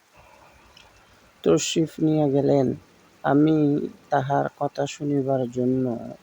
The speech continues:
ঘরের দেওয়ালে ঘা ঘেঁষিয়া দাঁড়াইয়া গেলাম। হুজুর সাল্লাল্লাহু আলাইহি ওয়াসাল্লাম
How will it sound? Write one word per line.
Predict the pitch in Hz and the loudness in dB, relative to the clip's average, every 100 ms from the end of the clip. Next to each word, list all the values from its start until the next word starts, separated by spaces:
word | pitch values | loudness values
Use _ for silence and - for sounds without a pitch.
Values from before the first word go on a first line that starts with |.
| _ _ _ _ _ 151 | _ _ _ _ _ -6
ঘরের | 131 143 143 156 156 147 131 | -2 0 0 0 0 -2 -2
দেওয়ালে | 147 151 135 127 135 - _ _ 135 | 0 2 0 -2 -6 -8 _ _ -14
ঘা | 127 135 139 | -6 -2 -2
ঘেঁষিয়া | 127 131 - 139 139 127 - _ _ _ _ _ - | -2 -6 -6 -4 -4 -4 -12 _ _ _ _ _ -6
দাঁড়াইয়া | 139 139 143 135 135 135 | 0 2 2 2 2 0
গেলাম। | 131 127 120 110 - - - _ - | -2 -6 -8 -14 -20 -20 -20 _ -18
হুজুর | - 135 147 156 156 | -6 -2 -2 -4 -8
সাল্লাল্লাহু | - 143 143 143 135 139 139 139 135 | -4 -2 0 0 0 0 0 -2 -2
আলাইহি | 131 131 135 135 135 | -4 -4 -6 -6 -8
ওয়াসাল্লাম | 127 - 131 127 123 | -8 -10 -10 -6 -6